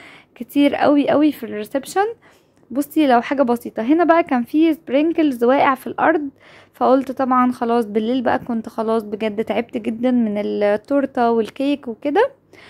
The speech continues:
فخلاص بعد ما الولاد كلوا كان في علبه السبرينكلز كنت بزين بيها الكب كيكس، فيلا،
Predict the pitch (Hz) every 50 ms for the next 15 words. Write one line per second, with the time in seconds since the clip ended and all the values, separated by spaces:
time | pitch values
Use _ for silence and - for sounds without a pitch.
0 | - - - - _ _ - - 240 233 226 233 226 - 247 240 240 226 202 220
1 | 247 262 262 277 254 254 233 220 226 240 262 277 - - 277 294 320 392 392 339
2 | - 262 226 226 - - 269 277 247 247 269 247 254 254 - 226 226 214 208 208
3 | 208 208 208 208 - - 233 262 302 320 359 349 415 415 381 359 - - _ _
4 | _ _ _ _ _ _ - 247 240 226 240 220 233 214 233 277 311 311 277 277
5 | 294 285 294 277 285 - 311 311 - - 349 392 415 - - - - _ _ -
6 | - - - - - _ _ _ - 269 262 269 269 262 254 - - _ - -
7 | 254 294 302 254 226 220 214 214 -